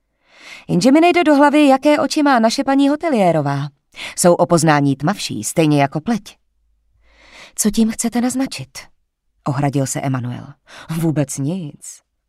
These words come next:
pousmál se muž. „Mimochodem, vaše zvěřinové hody byly výtečné. Až budou opět jelení medailonky, zajdu.“ Ohlédl se ještě přes rameno a pak rychlými kroky doprovázel ženu s úzkými rameny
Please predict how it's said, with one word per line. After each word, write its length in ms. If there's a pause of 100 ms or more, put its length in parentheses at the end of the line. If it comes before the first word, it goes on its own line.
pousmál 440
se 160
muž. 320 (560)
„Mimochodem, 680
vaše 360
zvěřinové 600
hody 220
byly 240
výtečné. 600 (560)
Až 120
budou 260
opět 420
jelení 360
medailonky, 640 (160)
zajdu.“ 440 (840)
Ohlédl 320
se 120
ještě 260
přes 220
rameno 360 (500)
a 80
pak 160
rychlými 440
kroky 280
doprovázel 640
ženu 240
s 140
úzkými 440
rameny 360